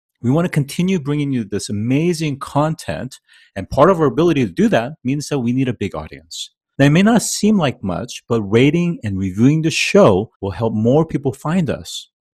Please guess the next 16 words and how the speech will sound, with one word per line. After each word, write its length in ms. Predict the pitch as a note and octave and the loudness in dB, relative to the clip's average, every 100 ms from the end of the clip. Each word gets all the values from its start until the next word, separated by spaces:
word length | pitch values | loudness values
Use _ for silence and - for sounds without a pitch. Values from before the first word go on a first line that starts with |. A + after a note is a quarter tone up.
| - | -8
just 220 | G#2 - | -4 -2
like 120 | A2+ | -2
how 100 | A#2+ | 0
you 80 | A#2 | 0
found 260 | A#2+ A#2+ C3 | 2 0 0
this 100 | G#3+ | -2
show. 280 | - - _ _ _ | -4 -10 _ _ _
Simply 320 | - E3 F#3 | 2 4 6
on 200 | E3+ D#3 | 6 6
any 320 | - D3 G#3 | 4 4 4
podcast 680 | G#3+ - B2+ - B2 A#2 - | 4 0 -2 -2 -4 -4 -6
platform, 640 | D#3+ E3+ - - E2 D#3 _ | -4 -4 -6 -8 -8 -10 _
search 460 | - - F3+ F#3 | -2 4 6 6
for 240 | - C3+ D3 | 2 4 4
a 60 | |
show, 440 | E3 - E2+ C2+ | 2 0 0 -2